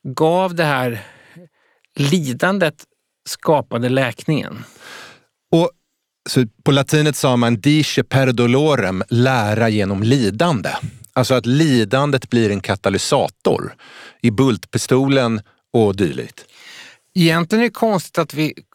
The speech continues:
Speaker 1: fokuserar på det liv på att undvika lidande. För tittar man på personer som då har skapat saker som varit bestående så beror det ofta på att de har verkligen upplevt lidande. Hilary Mantel är ett exempel,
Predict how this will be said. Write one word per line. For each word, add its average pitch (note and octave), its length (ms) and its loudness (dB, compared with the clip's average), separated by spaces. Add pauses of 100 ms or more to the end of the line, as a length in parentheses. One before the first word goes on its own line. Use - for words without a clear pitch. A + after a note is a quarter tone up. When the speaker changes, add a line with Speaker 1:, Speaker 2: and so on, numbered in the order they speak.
Speaker 1:
fokuserar D#3+ 640 -2
på F3+ 220 -4
det E3 80 0
liv B2+ 220 -2
på C3 180 -4
att - 120 -6
undvika D#3+ 640 0
lidande. A2+ 580 -2 (400)
För C#3+ 80 -2
tittar D#3+ 420 0
man F3+ 180 0
på G#3+ 120 -2
personer D3 500 0
som D3 180 -2
då C3 180 2
har B2+ 300 -2
skapat E3+ 1040 -2 (600)
saker C3+ 520 -2
som C#3 120 -2
varit A#2+ 120 -4
bestående E3 640 -2
så - 320 -2
beror D3+ 460 0
det A3 120 2
ofta F3+ 340 -2
på C3+ 140 -4
att B2+ 140 -4
de B2+ 160 -2
har B2+ 80 0
verkligen B2 440 -4
upplevt F3 680 -2
lidande. A#2 500 -2 (340)
Hilary D#3+ 440 0
Mantel D#3+ 640 -2
är F3+ 40 0
ett D#3 160 -6
exempel, C#3+ 600 -2